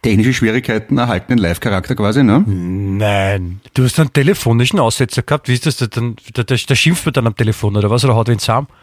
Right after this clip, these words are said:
Speaker 1: Ja, also irgendwie, wir, wir, wir machen das ja Ganze mit, das Ganze über, über, über Morse-Geräte und, äh, Telegrafenmasten und mir scheint's, als ob Banditen irgendwo im Westen die Telegrafenleitung gekappt haben, während wir den Podcast machen. Darum mussten wir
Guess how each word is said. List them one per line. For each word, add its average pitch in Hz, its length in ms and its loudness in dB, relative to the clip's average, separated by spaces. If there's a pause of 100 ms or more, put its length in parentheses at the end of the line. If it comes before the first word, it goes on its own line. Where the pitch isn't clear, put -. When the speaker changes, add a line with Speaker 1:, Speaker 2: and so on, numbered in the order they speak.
(180)
Speaker 1:
Ja, 107 380 0
also 110 260 -2
irgendwie, 117 680 0 (1700)
wir, 110 300 0
wir, 113 220 2
wir 113 160 2
machen 110 280 2
das 113 100 -2
ja 123 60 0
Ganze 104 300 -2
mit, - 380 -4
das 117 100 -16
Ganze 101 280 -6
über, 120 360 -4
über, 113 440 -4
über 117 160 -4
Morse-Geräte 107 800 0
und, 113 320 2
äh, 104 440 0
Telegrafenmasten 101 880 -2
und 117 220 2
mir 123 140 2
scheint's, 98 320 -2
als 123 80 0
ob 107 140 -2
Banditen 110 440 0
irgendwo 113 200 2
im 110 100 4
Westen 98 400 0
die 110 340 2 (640)
Telegrafenleitung 104 720 0
gekappt 110 400 -2
haben, 101 120 2
während 95 260 2
wir 95 60 0
den 95 120 2
Podcast 95 380 -2
machen. 98 600 -2
Darum 101 180 -2
mussten 98 320 0
wir 104 240 2